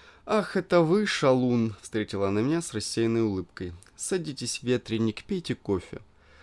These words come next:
Ну что вы вчера делали? Были в маскараде?" "А разве вы были? Я ведь не езжу, к тому же посещал вчера нашего узника". Я вздохнул и, принимая кофе, сделал благочестивую мину.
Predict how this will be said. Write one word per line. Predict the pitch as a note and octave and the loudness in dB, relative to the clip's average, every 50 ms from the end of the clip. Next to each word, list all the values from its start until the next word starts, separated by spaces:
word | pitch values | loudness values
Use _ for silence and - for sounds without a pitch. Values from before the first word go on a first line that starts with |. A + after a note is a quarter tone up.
| - - - - - | -20 -20 -20 -10 -6
Ну | D3+ F3+ F3+ | -4 -4 -4
что | - - G#3 | -4 -4 -4
вы | F3+ F3 | -4 -4
вчера | E3 - - C3+ B2 A2+ | -2 -2 0 2 2 0
делали? | G2 F#2 G2+ G#2 G#2 A2+ B2 B2+ C3+ C#3+ C#3+ - _ _ _ _ _ _ _ | 0 0 0 2 2 2 0 0 -2 -6 -8 -12 _ _ _ _ _ _ _
Были | - D3 E3 G#3+ F#3 | -4 -2 0 0 0
в | F3 C#3+ | 0 0
маскараде?" | C3 B2 A#2 - - - G#2 G2+ G#2 G2+ A2 B2+ D#3 E3 D#3+ - _ _ _ _ _ _ - _ _ _ _ _ _ _ _ _ _ _ _ _ _ _ _ _ _ | 0 -2 -2 -2 -4 -2 0 0 2 2 0 0 -2 -4 -6 -8 _ _ _ _ _ _ -20 _ _ _ _ _ _ _ _ _ _ _ _ _ _ _ _ _ _
"А | - G#2+ | -4 -2
разве | G#2 A2 A2 F#2 F#2 G2+ G#2+ | -2 -2 -2 -2 -2 -2 0
вы | G2+ G2 G2+ F2 | 0 0 -2 0
были? | F2 G2+ A2+ D#3 F#3 - - _ _ _ _ _ _ _ _ _ _ _ _ _ _ _ - - - G1+ - | 0 0 0 0 -2 -4 -8 _ _ _ _ _ _ _ _ _ _ _ _ _ _ _ -20 -16 -14 -14 -12
Я | - - G2 G#2 | -10 -6 -4 -4
ведь | G2+ G2+ - | -2 -2 -2
не | A2 A2+ B2+ | -2 -2 0
езжу, | F3 G3+ E3+ A2+ F2 E2 F2+ F2 - - - - - - - - | 2 2 0 0 0 -4 -6 -8 -8 -10 -12 -16 -16 -16 -16 -16
к | - | -12
тому | - F#2+ F#2+ G2 F#2 | -10 -8 -6 -6 -6
же | E2+ F2+ - | -6 -8 -12
посещал | - - - - G2+ - - G2 F#2+ F2+ | -12 -12 -10 -10 -8 -8 -6 -6 -6 -8
вчера | - - - G2 G2 F#2+ F#2 | -8 -8 -6 -2 -2 -2 -2
нашего | F2 G2 F#2 F2 - - F2 F#2 | -2 -4 -6 -8 -8 -8 -6 -2
узника". | F#2+ A#2 F#3 G3+ D#3+ B2 G#2 F2+ - - - - - _ _ _ _ _ _ _ _ _ _ _ _ _ _ _ _ _ _ _ _ _ | 0 0 0 0 0 0 -2 -2 -4 -6 -12 -14 -14 _ _ _ _ _ _ _ _ _ _ _ _ _ _ _ _ _ _ _ _ _
Я | - G#2+ A2 A2+ | -2 0 0 0
вздохнул | G2 F#2+ F#2 G2+ G#2+ - - D#3 F#3 G3+ F#3+ | 0 -2 -4 -6 -6 -4 -2 0 0 0 0
и, | - - | -2 -4
принимая | A2 - G#2+ G#2+ G#2+ G#2 G2+ F#2+ F2+ | -6 -2 0 0 2 2 2 0 0
кофе, | - - G3 G3+ - F3+ | 0 -2 -4 -2 -2 -4
сделал | C3+ G2 G2+ - A#2+ C3 C3+ C3 B2+ A#2 | -6 -6 -4 0 0 2 2 2 0 -2
благочестивую | A2 G#2 G2+ F#2 G2 - - F2+ - - - - A2 G#2 G2+ G2+ F#2+ F#2 | -2 -4 -4 -4 -6 -8 -8 -10 -10 -10 -6 -4 -4 -2 -2 -2 -2 -2
мину. | F2+ F2 E2+ E2 D#2+ - - | -2 -2 -2 -4 -4 -6 -8